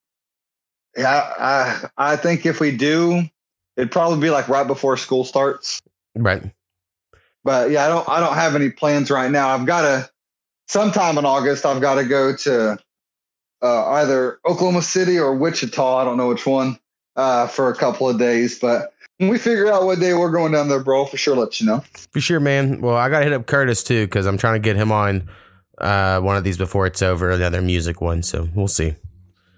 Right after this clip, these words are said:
Speaker 1: Hell yeah,
Speaker 2: I know
Speaker 1: bro.
Speaker 2: he's so busy. You know, it's kinda,
Speaker 1: Yeah.
Speaker 2: he's always punching fuckers in the face and shit.
Speaker 1: <laughs> Bro, that or, like, this weekend he took, uh, Corbin to some football camp in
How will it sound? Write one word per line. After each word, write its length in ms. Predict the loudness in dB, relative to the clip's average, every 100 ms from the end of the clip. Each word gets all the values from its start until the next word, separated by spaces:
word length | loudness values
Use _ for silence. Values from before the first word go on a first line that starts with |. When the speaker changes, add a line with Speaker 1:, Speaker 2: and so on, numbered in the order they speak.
| _ _ -2
Speaker 1:
Hell 240 | 0 2
yeah, 220 | 2 0
Speaker 2:
I 20 |
know 60 | 0 0
Speaker 1:
bro. 60 | 0
Speaker 2:
he's 100 | -2
so 140 | -2
busy. 460 | -2 -2 -2 -4 -6 -10 _ -6
You 120 | -2
know, 120 | 0
it's 120 | -2
kinda, 380 | -2 -2 -2 -4 -2
Speaker 1:
Yeah. 340 | 0 0 -2
Speaker 2:
he's 120 | -2
always 180 | -2 -2
punching 360 | -2 -2 -2 -4
fuckers 340 | -2 0 -2
in 60 | -2
the 60 |
face 340 | 0 0 0 0
and 120 | -2
shit. 340 | 0 0 -2 _ _ _ -12
Speaker 1:
<laughs> 160 | -10 -2
Bro, 880 | 0 2 2 2 0 2 2 2 2
that 240 | 2 2
or, 120 | 2
like, 300 | 0 0 0
this 160 | -2 0
weekend 260 | 0 2
he 60 | 0
took, 340 | 0 0 0 0
uh, 440 | 2 2 2 -2 -10 _ _ _ -4
Corbin 300 | 0 2 2
to 80 | 0
some 260 | 0 -2 0
football 360 | -2 0 -2
camp 320 | 0 -2 0
in 220 | 0 0